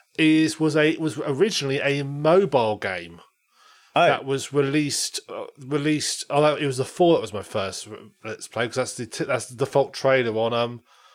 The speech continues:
Speaker 1: um, on, uh, our YouTube channel, only 'cause I've never changed it, 'cause that's the first one we uploaded, or I uploaded. Um,
Speaker 2: Mm-hmm.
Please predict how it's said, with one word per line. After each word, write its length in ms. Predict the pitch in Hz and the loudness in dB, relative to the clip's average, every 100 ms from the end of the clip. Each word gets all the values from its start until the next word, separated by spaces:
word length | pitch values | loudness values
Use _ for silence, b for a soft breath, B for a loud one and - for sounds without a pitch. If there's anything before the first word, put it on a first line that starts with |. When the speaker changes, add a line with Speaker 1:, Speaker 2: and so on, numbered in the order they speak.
| b b b b _ | b b b b _
Speaker 1:
um, 600 | 120 120 120 120 117 113 _ _ _ _ _ _ _ - _ | 0 2 2 0 -4 -12 _ _ _ _ _ _ _ -14 _
on, 300 | 135 123 123 | 0 2 2
uh, 420 | 123 120 120 120 - _ _ _ 120 | 2 2 2 0 -4 _ _ _ -2
our 320 | 113 113 113 | 0 2 0
YouTube 300 | 110 127 - | -2 -6 -2
channel, 200 | 120 113 | -2 -2
only 140 | 127 123 | -2 -4
'cause 120 | 107 | -8
I've 80 | 110 | -6
never 160 | 113 | -6
changed 400 | 107 117 110 92 | -2 -2 -2 -6
it, 180 | 98 98 B B B | -8 -10 B B B
'cause 120 | - | -4
that's 140 | 120 - | -4 -2
the 60 | - | -2
first 360 | 135 117 - | 2 2 0
one 100 | 117 | -4
we 60 | 117 | -2
uploaded, 460 | 120 120 90 90 - b b b b b | 2 0 0 -8 -14 b b b b b
or 160 | 107 110 | -4 -4
I 40 | 98 | -4
uploaded. 400 | 98 92 92 - _ _ | -6 -8 -10 -16 _ _
Um, 380 | 127 127 127 123 | -2 0 0 -2
Speaker 2:
Mm-hmm. 120 | 120 | -4